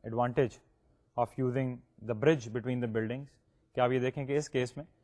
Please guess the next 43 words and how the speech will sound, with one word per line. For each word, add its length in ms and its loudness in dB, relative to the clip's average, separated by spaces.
building 320 2
one 340 0
اور 140 -2
building 360 2
two، 120 -2
ان 220 -2
دونوں 260 6
پہ 160 2
you 80 -4
can 220 0
actually 380 -2
communicate 460 0
اور 80 0
you 180 -4
can 100 -2
keep 480 -2
on 100 0
passing 300 2
frames 480 -2
in 80 2
parallel۔ 320 4
اور 160 4
اگر 200 4
کسی 180 -6
اور، 340 8
آ، 220 -2
بلڈنگ 420 0
کا، 120 -2
یا 140 -6
for 120 0
example 320 0
جب 140 -2
ڈفرینٹ 480 -2
بلڈنگ 380 0
پہ 160 0
فریم 220 0
جائے 260 2
گا، 100 -2
تو 80 -2
only 340 2
in 60 0
that 220 4
specific 500 -4